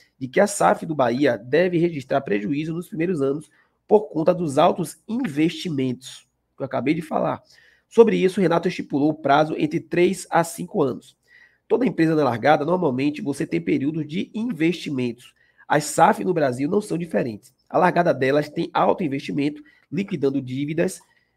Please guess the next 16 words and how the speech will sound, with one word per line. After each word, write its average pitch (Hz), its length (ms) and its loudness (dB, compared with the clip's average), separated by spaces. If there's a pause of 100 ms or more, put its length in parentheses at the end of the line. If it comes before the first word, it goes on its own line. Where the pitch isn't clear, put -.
(140)
eh, 135 420 0
formando 151 440 2
elenco, 165 440 2
contratando 175 520 -2
novos 185 300 0
jogadores. 165 580 -4 (220)
Então, 170 420 0
se - 160 -2
a 180 80 6
gente 196 160 -6
for - 140 -6
tratar - 340 0
do 139 100 -4
caso 131 240 -2
do 127 100 -8
Bahia, 131 380 2